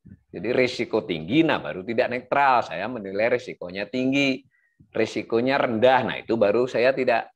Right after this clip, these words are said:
tidak memberikan penilaian. Kalau risiko rendah berarti kan dia aman gitu loh. Maka kalau judulnya risiko utang luar negeri, maka saya ingin mengajak para pembelajar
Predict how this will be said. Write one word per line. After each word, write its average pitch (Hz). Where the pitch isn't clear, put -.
tidak 113
memberikan 113
penilaian. 131
Kalau 104
risiko 101
rendah 82
berarti 113
kan 170
dia 202
aman 113
gitu 113
loh. 123
Maka 170
kalau 170
judulnya 135
risiko 165
utang 113
luar 92
negeri, 76
maka 123
saya 160
ingin 170
mengajak 143
para 117
pembelajar 107